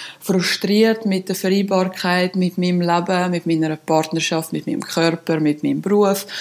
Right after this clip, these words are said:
mit was weiss ich, uh, viele Themen, die ich in den letzten fünf Jahren, äh, ja, haben müssen aufarbeiten und wenn ich immer noch dran am Arbeiten bin, dann, dann reagiere ich eben auch anders auf mein Kind. Und, und schlussendlich geht es gar nicht um mein Kind, sondern es geht um mich.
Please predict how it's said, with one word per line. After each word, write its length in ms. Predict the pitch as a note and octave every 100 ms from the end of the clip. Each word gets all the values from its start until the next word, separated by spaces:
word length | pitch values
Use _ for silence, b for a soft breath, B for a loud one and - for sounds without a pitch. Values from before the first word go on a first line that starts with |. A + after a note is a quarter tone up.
| B -
mit 200 | F3 G3
was 220 | A#3 A#3+
weiss 200 | G3 G3
ich, 200 | B3+ -
uh, 240 | B3 E4
viele 220 | E4+ A#3+ A#3
Themen, 480 | G#3 A3+ A#3+ G#3+
die 60 | F#3+
ich 80 | F#3
in 60 |
den 100 | F#3+
letzten 380 | F#3 F#3 - -
fünf 400 | F#3 - F#3 G#3
Jahren, 320 | G#3 G3 G3 G3 B B B B B _ _ _
äh, 80 | - - - -
ja, 240 | F#3+ B3+ C#4
haben 120 | A3
müssen 240 | G#3+ G#3+
aufarbeiten 680 | G#3+ A#3 A#3+ A#3+ G#3+ A#3 A#3+
und 100 | G#3+
wenn 80 | F#3
ich 80 | F3+
immer 180 | G3 A3
noch 120 | A3
dran 160 | G3 F#3+
am 80 | F3+ F#3
Arbeiten 220 | F#3 -
bin, 260 | A#3+ C4 C#4 - _ _ _ _ _ - - -
dann, 220 | F#3 G3
dann 140 | G3+
reagiere 340 | G3+ G3+ F#3+ G3+
ich 100 | G#3+
eben 220 | G3 G3
auch 140 | G#3 G3+
anders 280 | G3 G3+ -
auf 100 | G3
mein 100 | F#3+
Kind. 380 | - - D4+ C#4+
Und, 100 | G#3+
und 140 | G3
schlussendlich 420 | G#3 G#3 G#3+ A#3
geht 140 | - G3
es 60 |
gar 140 | - G3
nicht 160 | F#3
um 100 | F3+
mein 100 | F3+
Kind, 300 | F3 - C4
sondern 240 | A3+ F3+ F3
es 140 | F3
geht 200 | - F#3+
um 120 | G3
mich. 180 | G#3+ G3